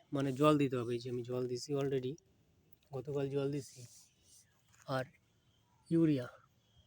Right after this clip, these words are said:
ইউরিয়া এখন বিশেষ করে ইউরিয়া প্রয়োজন, কারণ এই যে নতুন নতুন যে ব্রাঞ্চগুলো ছাড়ছে,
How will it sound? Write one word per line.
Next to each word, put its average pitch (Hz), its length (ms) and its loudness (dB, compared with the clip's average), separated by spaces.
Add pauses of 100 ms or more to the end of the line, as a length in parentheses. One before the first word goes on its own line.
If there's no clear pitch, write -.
(680)
ইউরিয়া 165 400 2
এখন 165 260 -2
বিশেষ 147 320 -10
করে 160 180 -4
ইউরিয়া 160 300 0
প্রয়োজন, 143 520 -10
কারণ 143 280 -8
এই 139 80 -6
যে 139 120 -6
নতুন 147 380 -2
নতুন 165 220 0
যে 151 100 0
ব্রাঞ্চগুলো 156 520 0
ছাড়ছে, 135 400 -10